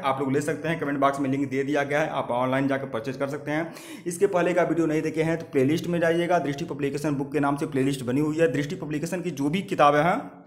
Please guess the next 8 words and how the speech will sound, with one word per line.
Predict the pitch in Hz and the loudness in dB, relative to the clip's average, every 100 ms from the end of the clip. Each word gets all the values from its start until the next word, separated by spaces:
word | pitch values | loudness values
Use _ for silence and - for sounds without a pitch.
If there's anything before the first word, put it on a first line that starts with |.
| - _ _ - | -20 _ _ -2
वह | 151 156 | 0 2
एक | 165 160 | 0 0
playlist | 165 165 156 - 165 | 0 2 2 0 -2
में | 185 202 | -2 -2
रख | 143 127 | -4 -2
दिया | 127 131 | 4 4
गया | 127 120 | 4 4
है। | 123 110 | 4 0